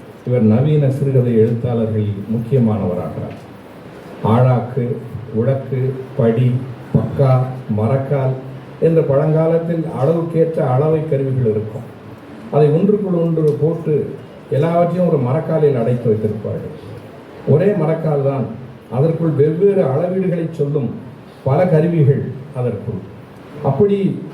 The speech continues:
தனது ஒரு கதைக்குள் சில கதைகளை கதைகளாகவும் மற்றும் அதற்குள்ளே உருமாறும் உபபிரதிகளாகவும் உள்ளுக்குள் போட்டு வைத்திருக்கிறார்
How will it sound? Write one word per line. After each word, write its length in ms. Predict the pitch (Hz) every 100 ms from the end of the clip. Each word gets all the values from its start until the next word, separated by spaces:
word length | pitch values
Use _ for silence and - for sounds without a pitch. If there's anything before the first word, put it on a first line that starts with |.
| -
தனது 400 | 151 175 160 151
ஒரு 140 | 175 165
கதைக்குள் 640 | 139 185 190 190 185 190 143
சில 220 | 151 143
கதைகளை 640 | 135 151 180 175 165 147 135
கதைகளாகவும் 760 | 127 143 151 165 165 175 175 196 - - - - - -
மற்றும் 600 | 139 165 - 202 - - - -
அதற்குள்ளே 500 | 147 196 196 208 208
உருமாறும் 680 | 185 165 208 208 185 180 143 151
உபபிரதிகளாகவும் 960 | 202 214 180 175 160 156 151 143 143
உள்ளுக்குள் 460 | 139 165 151 143 123
போட்டு 220 | 139 139 123
வைத்திருக்கிறார் 640 | 123 117 113 113 110